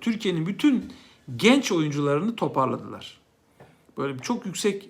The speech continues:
e, sayıda transfer yaptılar ama o gençlerden verim alamadılar. Yani bu tür yüksek kalibreli transferler de yaşandı. Ama, e, çok fazla şey olmadı. E, verim alınamadı.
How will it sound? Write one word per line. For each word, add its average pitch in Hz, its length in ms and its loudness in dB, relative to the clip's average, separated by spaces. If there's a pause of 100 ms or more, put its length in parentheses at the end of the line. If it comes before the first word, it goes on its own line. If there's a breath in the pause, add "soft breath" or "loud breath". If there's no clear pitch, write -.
(120)
e, 139 340 0
sayıda 156 300 -2
transfer 156 440 -2
yaptılar 139 320 -4
ama 294 160 0
o 196 60 0
gençlerden 208 840 -2 (340)
verim 202 240 4
alamadılar. 151 520 2
Yani 180 320 2 (200 loud breath)
bu 208 100 0
tür 254 280 2
yüksek 180 600 -2
kalibreli 185 520 2
transferler 196 720 2
de 156 60 4
yaşandı. 127 640 0 (800 soft breath)
Ama, 208 520 0
e, 143 720 -2
çok 254 220 2
fazla 202 540 2
şey 185 220 0
olmadı. 156 380 -2 (280)
E, 131 60 -4 (1600)
verim 208 280 6
alınamadı. 208 760 4